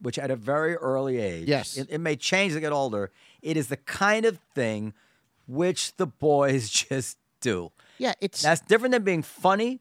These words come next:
Speaker 2: Right.
Speaker 1: It's different than writing funny. It's different than all sorts of other things that, that, that, 'cause people, people, I think, wrongly think that the, the key factor of stand-up comedy is the sense of humor. It is not.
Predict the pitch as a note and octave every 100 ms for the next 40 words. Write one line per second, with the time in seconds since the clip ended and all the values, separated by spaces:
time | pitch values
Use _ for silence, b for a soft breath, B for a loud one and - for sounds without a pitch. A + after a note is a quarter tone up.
0 | - D3 D3 - F3+ E3+ D#3 C3+ B2 G#2+
1 | C3+ G#3 A3+ - G3+ G3 G3+ F#3 C#3+ D#3+
2 | D3+ D3+ D3 G#3+ B3 - A3 - F3+ -
3 | D#3 F3 E3+ E3 - _ _ - F#3+ E3+
4 | D3 C#3+ C3+ B2+ - C3+ B2+ - F3+ _
5 | _ - D#3+ D#3 - D3+ G#3 G#3+ A3 -
6 | - A#3+ A#3 G#3 E3+ C#3 D#3 D3+ - D3+
7 | B2+ E3 F3 E3+ D3 - D#3 C#3 C3 A#2+
8 | - A#2 - b b b b - A#2+ -
9 | F#3 F3+ - D#3 D#3 C#3 - D3 B2+ A#2+
10 | C3+ C3 B2+ A#2 A#2+ A#2 A2 - A#2+ G#2+
11 | G2 A2+ A2 F#2+ - _ _ _ _ _
12 | _ _ - C#3+ C#3 C3+ A2+ B2+ B2+ B2+
13 | C3 B2 E2+ - -